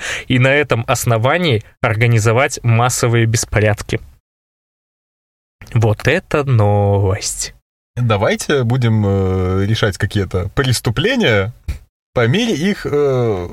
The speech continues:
Speaker 2: осуществления, <laughs> если вдруг они хотят привязать это к каким-то массовым беспорядкам. Будут беспорядки, э, приходите. А пока что-то их не наблюдается и не планируется.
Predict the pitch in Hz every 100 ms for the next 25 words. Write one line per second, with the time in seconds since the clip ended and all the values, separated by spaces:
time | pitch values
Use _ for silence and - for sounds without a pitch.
0 | - 135 175 - 180 175 147 113 110 107
1 | 143 139 - 139 139 139 135 139 214 202
2 | 127 135 160 143 135 156 160 - - -
3 | - - - 196 - - 156 135 127 151
4 | 160 135 123 113 110 - 120 135 120 123
5 | 117 110 113 101 - 101 123 226 214 -
6 | 233 262 - 175 143 123 117 110 180 -
7 | 120 104 98 92 - _ - 120 135 220
8 | - 170 151 160 151 131 139 170 196 143
9 | 131 135 131 113 92 90 -